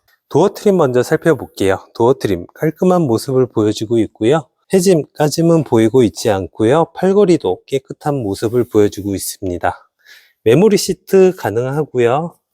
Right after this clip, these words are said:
이쪽에 조금 더 내려와 볼게요.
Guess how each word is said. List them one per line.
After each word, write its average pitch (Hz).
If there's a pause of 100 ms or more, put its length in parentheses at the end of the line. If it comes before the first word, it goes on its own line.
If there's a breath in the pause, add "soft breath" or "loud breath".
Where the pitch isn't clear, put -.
(500 loud breath)
이쪽에 117
조금 170
더 151
내려와 117
볼게요. 92